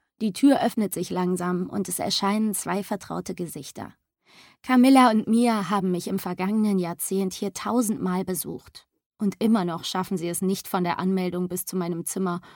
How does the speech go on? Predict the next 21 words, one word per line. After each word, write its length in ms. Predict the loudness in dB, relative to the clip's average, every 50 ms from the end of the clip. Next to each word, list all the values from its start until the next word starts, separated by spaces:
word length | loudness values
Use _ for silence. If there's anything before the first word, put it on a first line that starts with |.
| -20 -20 _ _
ohne 220 | 0 0 2 2
jeden 480 | 0 -2 -2 -2 -2 0 0 0 -2 -2
Menschen 400 | -2 -2 -4 -4 -4 -4 -6 -4
im 180 | -4 -4 -4
Haus 240 | -4 -6 -6 -6 -6
nach 180 | -6 -10 -8 -6
dem 200 | -4 -4 -2 -2
Weg 240 | -4 -4 -6 -10
zu 100 | -14 -14
fragen. 500 | -14 -14 -12 -8 -8 -8 -8 -8 -12 -14 -16 _ _ _ _ _ _ _ _ _ _ _ _ _ _ _ _ _ _ _ _ _
„Falsches 540 | _ -2 2 2 2 2 2 -2 -4 -4 -4
Zimmer“, 480 | -2 0 4 6 6 8 8 6 2 -2 _ _ _ _ _ _ _ _ _
sage 360 | _ -4 -2 0 0 0 -2 -2
ich 300 | -2 -2 -4 -4 -8 -6
und 180 | -4 -4 -4
grinse 380 | 0 2 6 8 8 8 6 2
beim 220 | 0 0 -2 -2
Anblick 420 | 0 0 0 2 2 0 0 -2 -4
ihrer 260 | -6 -6 -4 -4 -4
erleichterten 680 | -4 -4 -2 -2 -2 -2 0 -2 -2 -2 0 0 2
Mienen. 420 | 2 2 0 0 -2 -4 -8 -10